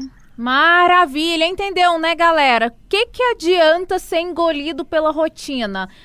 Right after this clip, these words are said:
Você só vai ficar apagando incêndio, incêndio, incêndio e não vai ter pensamento estratégico no que é importante, né, Cris?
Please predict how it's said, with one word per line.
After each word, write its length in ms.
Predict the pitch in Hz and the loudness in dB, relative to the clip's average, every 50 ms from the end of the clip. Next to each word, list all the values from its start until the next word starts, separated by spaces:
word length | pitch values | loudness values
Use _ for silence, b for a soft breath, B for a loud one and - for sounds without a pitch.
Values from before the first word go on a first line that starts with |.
| b b | b b
Você 140 | - 269 262 | -14 -10 -4
só 160 | - 339 339 | -2 0 2
vai 160 | 359 370 392 | 2 0 0
ficar 240 | - - - 370 381 | 0 0 0 2 2
apagando 420 | 381 - 370 339 294 320 311 330 | 2 2 0 0 0 -2 -4 -4
incêndio, 600 | 339 339 330 - - 339 311 311 330 339 320 311 294 | -6 -8 -8 -8 -6 -4 -4 -4 -4 -6 -6 -6 -6
incêndio, 460 | 302 294 - 302 269 269 277 285 311 | -6 -6 -6 -6 -6 -6 -8 -10 -10
incêndio 520 | 311 - - 339 330 339 359 392 392 403 - B B B B B B | -12 -10 -8 -8 -6 -6 -8 -10 -10 -12 -12 B B B B B B
e 100 | 339 359 | -8 -6
não 220 | 370 381 403 403 330 | -4 -4 -4 -6 -6
vai 400 | - 302 311 311 330 349 359 359 | -4 -2 0 2 2 0 -2 -4
ter 280 | - - 339 359 370 | -6 -4 -4 -4 -4
pensamento 580 | - - 359 381 381 - 403 359 339 330 330 - | -4 -6 -6 -6 -6 -8 -8 -6 -6 -6 -8 -8
estratégico 680 | - - 339 311 320 320 - 294 277 285 285 - - 311 | -10 -8 -6 -6 -6 -6 -6 -6 -6 -6 -6 -8 -12 -14
no 100 | 320 311 | -14 -12
que 140 | - - | -8 -6
é 100 | 311 302 | -4 -4
importante, 920 | 302 320 - - 349 349 370 - - - 330 320 320 311 302 277 - - 240 | -4 -6 -4 0 0 0 0 0 -4 -2 0 2 2 2 0 -4 -10 -10 -10
né, 200 | 233 233 254 277 | -8 -6 -8 -8
Cris? 460 | - - - 285 254 214 214 - | -10 -12 -12 -10 -10 -12 -12 -16